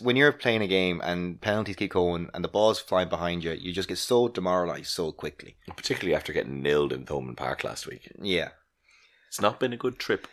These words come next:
Speaker 1: No, I'd say the Cheetahs want to get home as quickly as possible.
Speaker 2: Yeah, I mean, I, I will say from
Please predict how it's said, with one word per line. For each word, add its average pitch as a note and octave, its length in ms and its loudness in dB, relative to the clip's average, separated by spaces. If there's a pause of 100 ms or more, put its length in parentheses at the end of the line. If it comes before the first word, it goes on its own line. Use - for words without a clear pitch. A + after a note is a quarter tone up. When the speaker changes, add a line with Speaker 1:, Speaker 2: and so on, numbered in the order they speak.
Speaker 1:
No, A2 320 6
I'd F2+ 100 6
say G#2+ 100 6
the F#2+ 60 4
Cheetahs G#2 300 2
want F#2+ 140 4
to F#2 40 2
get F#2 120 2
home F2 260 0
as F2 160 0
quickly - 500 -4
as - 120 -2
possible. - 580 2 (260)
Speaker 2:
Yeah, B1 200 -4 (180)
I F2 60 4
mean, F2 300 0 (260)
I, C#2 140 0
I F2 160 4
will F#2+ 220 6
say D#2+ 320 4
from D2 360 -10